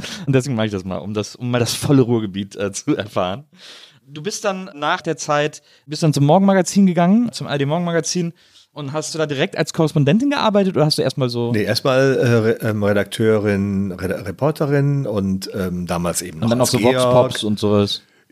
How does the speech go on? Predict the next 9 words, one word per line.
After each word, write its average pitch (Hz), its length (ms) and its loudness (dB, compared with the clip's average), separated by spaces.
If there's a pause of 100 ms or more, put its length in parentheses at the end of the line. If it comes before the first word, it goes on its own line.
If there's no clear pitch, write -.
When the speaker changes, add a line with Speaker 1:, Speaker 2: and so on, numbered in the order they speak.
(160)
Speaker 2:
Ja, 127 720 4
ähm, 101 400 0
ähm, 95 280 -4
Vox 151 240 -2
Pops, 143 380 0
ähm, 110 280 0
aber 107 300 -2
auch, 104 360 0
ähm, 101 160 -4